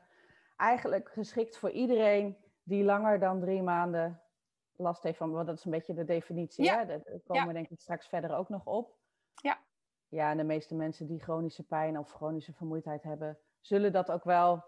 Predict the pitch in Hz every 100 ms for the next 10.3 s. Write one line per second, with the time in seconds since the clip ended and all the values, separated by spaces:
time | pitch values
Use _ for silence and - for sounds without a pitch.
0 | _ _ _ _ _ 180 165 - 170 -
1 | 180 170 160 165 165 - 160 156 - 175
2 | 147 139 135 151 151 151 147 143 139 139
3 | 143 - _ - 143 151 147 - - _
4 | _ 135 - - _ _ _ _ _ _
5 | _ 302 339 349 277 254 262 269 - 269
6 | 262 320 285 233 262 269 226 202 214 220
7 | 214 208 214 202 196 185 220 - 220 196
8 | 196 202 208 208 - 196 202 180 202 -
9 | 208 - 208 233 233 202 196 190 185 190
10 | 202 196